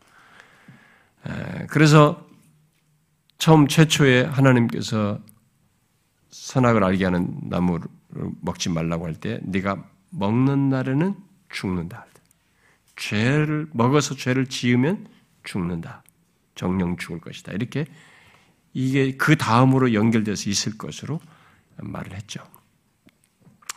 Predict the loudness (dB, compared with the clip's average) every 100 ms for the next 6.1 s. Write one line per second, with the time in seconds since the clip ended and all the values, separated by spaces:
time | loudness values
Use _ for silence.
0 | -20 -20 _ _ _ _ _ _ _ -12
1 | -8 -6 -6 -8 -10 -14 -16 -16 -18 -18
2 | -20 -20 -20 _ _ _ 4 10 10 10
3 | 10 8 6 2 -2 2 2 2 0 -4
4 | -4 -4 -6 -4 0 2 4 6 6 2
5 | -2 -4 -4 -4 -6 -10 -10 -10 -10 -12
6 | -14